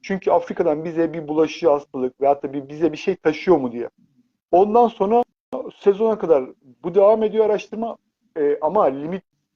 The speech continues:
doldan daha atışı yasak. Bu hayvanın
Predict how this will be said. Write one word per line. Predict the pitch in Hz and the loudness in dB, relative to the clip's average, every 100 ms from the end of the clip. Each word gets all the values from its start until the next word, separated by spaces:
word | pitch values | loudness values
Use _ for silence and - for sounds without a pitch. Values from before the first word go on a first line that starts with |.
| - | 2
doldan | 190 190 214 233 233 - 151 | 2 4 0 0 -4 -10 0
daha | 185 175 | 2 4
atışı | 170 - - | 0 -4 0
yasak. | 170 170 170 175 _ _ _ | 0 0 -4 -4 _ _ _
Bu | 147 156 | -4 0
hayvanın | 156 151 151 151 151 | 0 0 -2 -4 -10